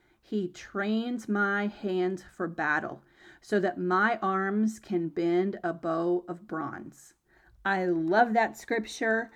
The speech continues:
I, it encourages me today. I hope it encourages you. Um, who is God but the Lord, and who is a rock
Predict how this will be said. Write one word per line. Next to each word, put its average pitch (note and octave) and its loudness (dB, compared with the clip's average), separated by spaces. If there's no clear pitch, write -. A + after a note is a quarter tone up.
I, F#3+ 2
it G3+ 0
encourages A3+ 2
me A3 2
today. A3 2
I F3+ 4
hope A3 -2
it A#3 0
encourages G3+ 2
you. G3 4
Um, F3 -2
who D4 6
is B3 0
God G#3 0
but F3 -4
the E3+ -2
Lord, F3+ 4
and E3+ -2
who B3 2
is G#3+ 0
a F3 0
rock F3+ -2